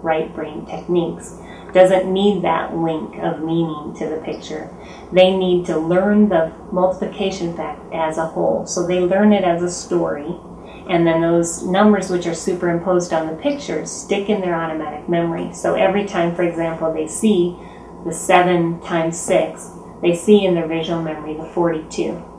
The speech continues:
Um, in that particular card, they'll see on number seven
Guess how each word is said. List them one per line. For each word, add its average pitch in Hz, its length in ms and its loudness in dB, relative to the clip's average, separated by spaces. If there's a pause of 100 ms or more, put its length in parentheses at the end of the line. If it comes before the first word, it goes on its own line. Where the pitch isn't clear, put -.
(760)
Um, 160 300 -4
in 170 160 2
that 170 360 2
particular 180 720 0
card, 165 520 -4
they'll 175 140 0
see 180 220 0
on 160 200 0
number 165 240 0
seven 185 560 0